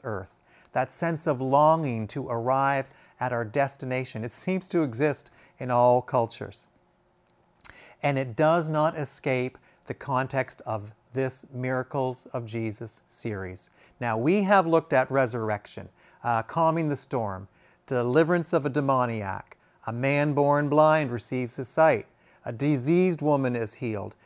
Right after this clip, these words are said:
and the miracle of God's grace to sustain us through the struggle. So for today's message, we're reconciling the now with the not yet.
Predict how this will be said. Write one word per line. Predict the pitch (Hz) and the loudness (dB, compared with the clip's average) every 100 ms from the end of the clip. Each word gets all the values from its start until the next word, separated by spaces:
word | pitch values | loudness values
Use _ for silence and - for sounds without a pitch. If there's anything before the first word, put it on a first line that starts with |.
| _ - | _ -10
and | 127 | -6
the | 123 | -4
miracle | 131 143 151 170 190 185 _ - | 0 0 0 0 0 0 _ -10
of | 123 110 | -8 0
God's | 131 127 135 | 4 4 2
grace | - 135 127 127 - - _ | -2 -2 0 -2 -8 -18 _
to | - 123 | -10 -8
sustain | - 95 - - 156 160 151 | -8 -10 -10 -4 -2 0 -2
us | 101 101 - _ _ | -4 -8 -14 _ _
through | - 123 117 117 - _ _ | -6 -2 -2 -4 -10 _ _
the | 113 | -10
struggle. | - - 113 98 - _ _ | -8 -4 -4 -4 -14 _ _
So | - - 113 | -8 -4 -4
for | - | -4
today's | 120 - 139 202 226 214 | -6 -2 4 6 6 2
message, | 156 135 - 131 120 - _ _ | 2 2 0 -4 -4 -12 _ _
we're | 143 135 | -2 0
reconciling | 139 143 143 127 - 123 123 123 120 - _ - | 2 0 -4 -6 0 2 2 -2 -8 -16 _ -8
the | 123 | -4
now | 117 120 131 143 190 247 254 _ _ _ _ _ - | -2 0 0 2 2 0 -4 _ _ _ _ _ -6
with | 143 139 - | -4 -4 -2
the | 139 | -2
not | 139 131 127 - | 0 2 0 0
yet. | 120 107 - - | -2 -2 -6 -16